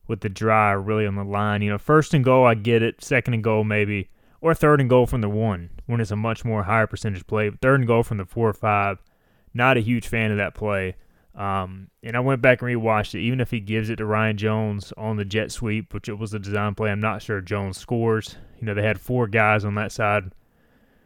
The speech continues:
Uh, f-, four or five guys for three or four blockers. I can't. I, I know the offensive lineman was pulling, but I think they still had an extra guy on that side. So it would have been Jones versus a U C F D B or linebacker to get into the end zone. Maybe he wins. Maybe he gets in.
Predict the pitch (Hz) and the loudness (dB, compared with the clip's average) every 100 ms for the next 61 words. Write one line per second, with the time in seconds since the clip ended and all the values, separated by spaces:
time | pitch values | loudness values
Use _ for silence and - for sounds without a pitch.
0 | _ _ - 120 127 - - 165 - 170 | _ _ -2 0 0 -2 -4 -4 6 6
1 | 151 147 127 127 127 123 - 120 110 120 | 10 8 8 8 6 4 0 -4 -2 -2
2 | 113 120 110 107 104 101 107 101 95 - | 0 -2 -2 -2 -2 -2 -4 -6 -8 -8
3 | 127 107 110 107 113 110 107 104 104 101 | -8 -8 -6 -4 -2 0 0 0 -6 -4
4 | 104 104 101 92 - 120 113 101 95 92 | -4 -2 -4 -6 -8 -6 -4 -4 -4 -8
5 | - - - 104 101 113 104 98 - 104 | -14 -20 -8 -4 -2 -2 -2 -4 -2 0
6 | 104 98 73 101 107 - 95 101 101 98 | 0 -2 -6 -6 -6 -6 -6 -4 -4 -6
7 | 95 104 95 - 113 127 160 131 123 110 | -6 -4 -4 0 0 4 4 4 2 0
8 | 120 127 123 113 - - - - 135 131 | 0 2 0 -4 -6 -16 -20 -2 2 2
9 | 127 110 - - - - 107 113 - 110 | 0 -4 -6 -14 -16 -8 -4 -4 -2 0
10 | 104 - 113 101 110 104 95 104 104 98 | 0 0 -2 0 -2 -2 -4 -4 -2 -4
11 | 95 98 98 98 101 98 113 135 131 139 | -4 -6 -6 -6 -6 -4 -2 0 0 4
12 | 127 131 135 127 156 135 120 120 110 123 | 4 4 4 4 2 2 0 -2 -2 -2
13 | - 135 107 | -2 -2 -4